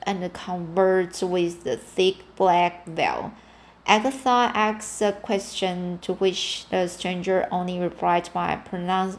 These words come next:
pronouncing in a sweet accent the name of Phoenix.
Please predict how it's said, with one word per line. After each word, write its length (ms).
pronouncing 960
in 140
a 80
sweet 480
accent 520
the 120
name 380
of 180
Phoenix. 600